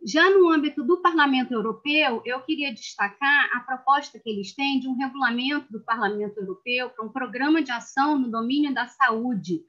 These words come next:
que é o E U for Health. A proposta do Parlamento Europeu é que esse programa venha abordando questões como desigualdade,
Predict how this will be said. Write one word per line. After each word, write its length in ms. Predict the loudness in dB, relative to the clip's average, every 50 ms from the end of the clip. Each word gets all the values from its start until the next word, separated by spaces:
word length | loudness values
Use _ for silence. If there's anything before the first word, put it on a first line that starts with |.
| _ _ _ _ _ _ _ _
que 80 | 2 2
é 100 | 4 4
o 80 | 2
E 300 | 4 4 4 4 4 2
U 80 | 0 -4 -6
for 200 | _ -2 -2 -2 -2 -4 -2
Health. 320 | 0 2 2 0 0 -4 -12 _ _ _ _ _ _ _ _
A 80 | -8 -6
proposta 580 | -4 -4 -6 0 2 2 2 2 0 -4 -6 -6
do 80 | -4
Parlamento 500 | -4 -2 -2 -2 -2 -2 -4 -6 -8 -6
Europeu 460 | -6 -6 -6 -8 -4 -2 -2 0 0
é 60 | -2 -2
que 240 | -2 -4 -2 -2
esse 180 | -2 -4 -4 -8
programa 640 | -10 -10 -10 -8 -6 -4 -2 0 0 2 2 0 0
venha 260 | -2 -2 0 0 0
abordando 500 | 0 0 -2 -4 -2 0 0 0 0 0
questões 500 | -4 -6 -8 -8 -8 -6 -6 -4 -4 -4
como 260 | -6 -4 -4 -4 -4 -2
desigualdade, 1000 | -2 -2 -2 -2 -6 -4 -2 -2 -2 -2 0 2 2 4 2 2 -2 -8 -14 -18